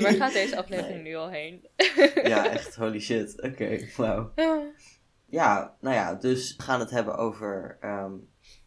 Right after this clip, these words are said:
Speaker 2: s-, het, het ace-allo spectrum, deze aflevering.
Speaker 1: Mhm.
Speaker 2: En ik was heel erg benieuwd naar, nou ja, oké. Kijk, ik, hè, Eva heeft er hele zoektocht dingen in gehad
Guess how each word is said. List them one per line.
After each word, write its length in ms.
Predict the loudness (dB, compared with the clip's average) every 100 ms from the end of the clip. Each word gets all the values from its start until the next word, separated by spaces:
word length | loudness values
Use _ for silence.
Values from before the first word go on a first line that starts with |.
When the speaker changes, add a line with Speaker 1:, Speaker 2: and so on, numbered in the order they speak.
| _ _
Speaker 2:
s-, 340 | -16 -14 -12
het, 340 | -12 -10 -12 -8
het 200 | -8 -6 -4
ace-allo 680 | -4 -4 -2 0 0 -2
spectrum, 680 | -4 -6 -6 -6 -6 -8 -16
deze 260 | -12 -10 -6
aflevering. 600 | -6 -4 -6 -6 -10 -12
Speaker 1:
Mhm. 480 | -16 -16 -16 -16 -18 -20 _
Speaker 2:
En 380 | 0 0 -2 -12 _ _ _
ik 200 | -6 -6 -4
was 240 | -4 -4
heel 140 | -4 -2
erg 240 | -4 -4
benieuwd 580 | -6 -4 -4 -8 -12 -16 _ _
naar, 500 | -6 0 2 0 -4 _ _ -20 _
nou 200 | -4 -2
ja, 140 | -2 -6
oké. 340 | -10 -12 -16 -20 _ _ _ -4
Kijk, 280 | -4 -4 -6
ik, 260 | -6 -6
hè, 320 | -6 0 0 -2 -12 _
Eva 500 | -4 -2 2 2 2 -8
heeft 280 | -12 -10 -6
er 80 |
hele 200 | -4 -4
zoektocht 520 | -6 -10 -10 -12 -12 -16
dingen 280 | -10 -10 -8
in 80 | -10
gehad 440 | -8 -8 -10